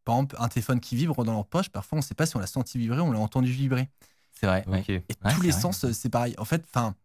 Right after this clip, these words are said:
Speaker 1: c'est juste connecté au cerveau comme <laughs> plein de câbles U S B.
Speaker 2: <laughs>
Speaker 1: Et après, bah, les périphériques, euh, ils, ils envoient les informations et puis, euh, ça, c'est traité par le cerveau et,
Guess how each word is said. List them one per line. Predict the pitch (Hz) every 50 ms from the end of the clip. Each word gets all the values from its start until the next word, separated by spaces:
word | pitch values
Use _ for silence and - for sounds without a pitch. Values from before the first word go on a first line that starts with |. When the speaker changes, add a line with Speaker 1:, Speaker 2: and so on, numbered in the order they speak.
| _
Speaker 1:
c'est | - - 131
juste | 127 156 175 -
connecté | - 165 147 143 139 -
au | 156 139
cerveau | - - 113 143 190
comme | - - 113 110 113
<laughs> |
plein | 120 - - - 190 185
de | 170
câbles | - 135 - 143 160 143
U | 143
S | 147 143 135 139
B. | 139 - 226 247 107 95 -
Speaker 2:
<laughs> | - - 196 147 -
Speaker 1:
Et | 135 139 139
après, | 135 127 131 165 196 202
bah, | 170 139
les | 127 123 120
périphériques, | - 127 120 120 110 - 120 120 135 160 160 -
euh, | 120 113
ils, | 113 113 107 - - _ _ _ _ -
ils | 120 123
envoient | 117 123 123
les | 117 113
informations | 110 - 113 107 104 104 - - 156
et | 156 135
puis, | - - - 104 104
euh, | 101 98
ça, | 95 - 110 92 90
c'est | 95 - - - - 104 95
traité | - - - 101 - 139
par | 139 143 120
le | 104
cerveau | - - 110 101 98 113 139 156 147
et, | 123 104 95 95 92 -